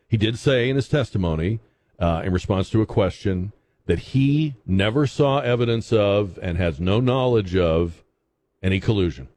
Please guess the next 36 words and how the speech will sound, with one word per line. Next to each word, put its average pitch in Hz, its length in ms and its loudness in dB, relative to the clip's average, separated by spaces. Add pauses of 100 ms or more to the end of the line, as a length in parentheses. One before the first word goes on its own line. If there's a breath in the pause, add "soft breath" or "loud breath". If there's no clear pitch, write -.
(200)
Jack 180 260 0
Riccardi 170 360 0
live 160 260 0
right 165 220 2
now 180 280 0
on 139 320 0
San 160 240 0
Antonio's 139 520 0
News 131 240 0
Talk 127 260 0
Station, 135 400 0
five 120 320 0
fifty 135 380 -2
and 101 120 -2
one 101 140 2
oh 107 100 2
seven 101 340 0
one 92 280 0
K 95 220 0
T 92 280 -4
S 90 220 -4
A. 101 280 0 (640 soft breath)
Uh, 82 60 2
you 101 120 2
can 117 140 0
join 131 200 2
the 117 60 -4
show 131 460 2
anytime 139 480 0
at 110 80 -2
two 131 180 2
ten, 139 440 -2 (460)
five 117 300 0
nine 113 240 0
nine, 127 400 -2 (460)
fifty-five 110 840 0